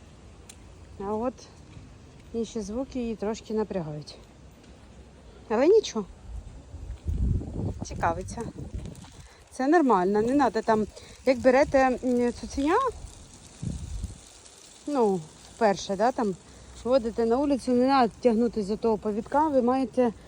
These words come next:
навчити собаку довіряти Всесвіту. Йдем, матушка, йдем. Обережно. Оп, дьорнули разик. І то легенько. Бачите, який в мене тоненький поводочок?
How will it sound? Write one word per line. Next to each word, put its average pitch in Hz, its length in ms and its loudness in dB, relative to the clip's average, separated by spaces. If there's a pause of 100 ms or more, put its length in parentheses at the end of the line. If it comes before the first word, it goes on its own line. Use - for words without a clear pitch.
(300)
навчити 233 400 -4
собаку 247 460 0
довіряти 220 500 4
Всесвіту. 185 640 -4 (2750)
Йдем, 220 180 0
матушка, - 320 -8 (440)
йдем. 226 180 -2 (1040)
Обережно. 214 520 4
Оп, - 160 2
дьорнули 247 480 6
разик. 202 300 4 (1080)
І 240 60 -4
то 262 160 8
легенько. 208 500 4
Бачите, 339 240 6
який 277 160 4
в 262 40 6
мене 233 220 6
тоненький 214 440 4
поводочок? 196 560 2